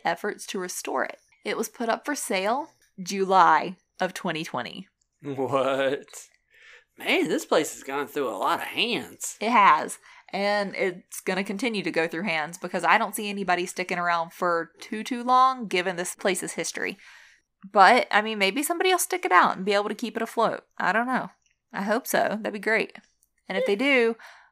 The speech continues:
Speaker 1: we volunteer as tribute for your personal ghost hunters. Thank you for your consideration.
Speaker 2: Yeah,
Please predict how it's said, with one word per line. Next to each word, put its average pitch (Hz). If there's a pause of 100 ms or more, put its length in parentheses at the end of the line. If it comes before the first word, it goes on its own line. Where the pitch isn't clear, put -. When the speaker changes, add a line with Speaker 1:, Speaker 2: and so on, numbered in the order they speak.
(440)
Speaker 1:
we 233
volunteer 233
as 185
tribute 196
for 208
your 180
personal 175
ghost 180
hunters. - (220)
Thank 180
you -
for 180
your 170
consideration. - (300)
Speaker 2:
Yeah, 294